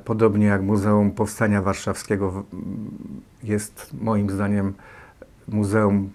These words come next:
takim wzorcowym, jeżeli chodzi o przedstawianie historii, to tutaj w Zakopanem, właśnie w budynku Palace, będzie takie muzeum,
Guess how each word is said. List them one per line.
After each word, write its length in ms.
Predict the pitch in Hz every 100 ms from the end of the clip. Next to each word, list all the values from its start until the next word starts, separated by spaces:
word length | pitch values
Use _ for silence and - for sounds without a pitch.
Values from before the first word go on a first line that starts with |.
| - _ - - - - _
takim 280 | - 107 107
wzorcowym, 600 | 95 107 98 120 104 98
jeżeli 260 | 95 101 95
chodzi 260 | 104 92
o 60 | 104
przedstawianie 580 | - 101 - 101 101 101
historii, 600 | - 101 - 107 95 107 - - - - -
to 100 | 120
tutaj 280 | 117 110
w 60 | 98
Zakopanem, 640 | 101 101 101 98 92 92
właśnie 400 | 104 107 98 -
w 40 | 98
budynku 400 | 101 95 95 98
Palace, 580 | 104 95 92 - 95 101 - - - - - - - _
będzie 380 | 131 110 107 104
takie 260 | 104 101 98
muzeum, 640 | 98 90 101 95 92